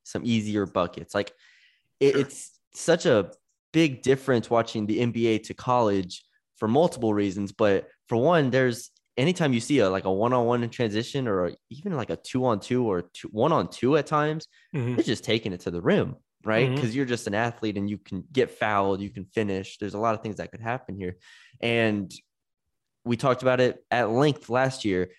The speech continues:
Speaker 1: There was never those moments where you're like, "Oh, just let X go make a play. Go
Speaker 2: Right.
Speaker 1: let X go try to do something in transition here." So
Speaker 2: Yeah.
Speaker 1: that's, uh, the biggest, that's turning, like, that micro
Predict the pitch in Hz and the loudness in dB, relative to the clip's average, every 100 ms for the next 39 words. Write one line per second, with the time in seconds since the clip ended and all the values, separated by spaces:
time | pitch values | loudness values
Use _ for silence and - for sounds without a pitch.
0 | _ _ 117 120 113 123 131 123 117 113 | _ _ 2 4 4 4 4 4 2 2
1 | 113 110 110 107 104 104 - 139 135 113 | 0 0 -2 0 2 0 -2 -2 0 -2
2 | 123 120 127 127 - - _ _ _ _ | -8 0 2 2 0 -14 _ _ _ _
3 | _ _ 120 104 - - - - _ - | _ _ 0 0 -4 -12 -14 -18 _ -2
4 | 117 113 110 110 - - 107 - 101 87 | 0 2 2 0 -6 -10 -8 -2 -2 -2
5 | 87 _ _ 113 117 113 110 - - 113 | -6 _ _ 0 2 4 2 0 -2 -2
6 | 110 - - 107 101 98 - 110 101 92 | -2 -8 -8 -2 -2 -2 -2 0 0 0
7 | 95 92 92 87 - 80 64 65 - - | -4 -6 -8 -8 -8 -12 -12 -16 -16 -18
8 | - - 92 90 87 - - - _ _ | -18 -8 -2 -2 -4 -10 -14 -18 _ _
9 | - - 135 151 151 - - _ 127 120 | -20 -4 0 0 0 -10 -16 _ 0 2
10 | 113 101 - 135 143 139 131 - - 123 | -2 -2 -12 -2 2 2 -2 -6 -4 0
11 | 147 - _ _ _ _ _ _ _ - | 0 -4 _ _ _ _ _ _ _ -4
12 | 156 135 120 110 107 120 107 107 120 120 | 0 0 0 -2 0 0 2 2 0 0
13 | 127 117 110 101 | 2 4 4 0